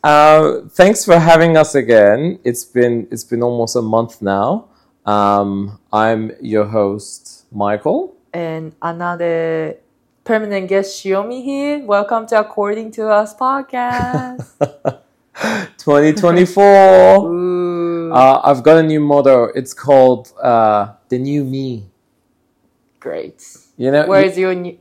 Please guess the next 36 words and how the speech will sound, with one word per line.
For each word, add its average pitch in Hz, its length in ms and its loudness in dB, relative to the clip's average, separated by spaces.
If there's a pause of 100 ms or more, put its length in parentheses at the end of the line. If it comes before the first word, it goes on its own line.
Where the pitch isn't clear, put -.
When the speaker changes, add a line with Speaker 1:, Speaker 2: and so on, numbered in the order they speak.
Speaker 2:
where 190 280 -2
is 180 200 -8
<laughs> - 0 -
new 214 240 0
you? 247 220 2 (1120)
I 208 140 4
haven't 226 360 2
seen 240 280 -4
him. 208 240 -4
Speaker 1:
How 302 420 -2
could 339 360 2
you 320 100 4
say 285 460 4
that? 131 440 4
Speaker 2:
<laughs> - 40 -2
Speaker 1:
I've 190 300 4
been 190 340 0
working 190 680 2 (100)
my 156 340 2
butt 139 360 4
off 120 440 2
to 160 80 -4
lose 127 300 0
my 117 200 0
weight. 107 520 -2
Speaker 2:
Me 480 280 4
too. 494 840 8
Speaker 1:
I 202 260 6
know. 233 480 2 (240)
So - 160 -8
you 226 160 -4
shouldn't 262 380 -6
say 269 160 -4
it 285 80 0
like 165 220 -2
that. 95 320 -6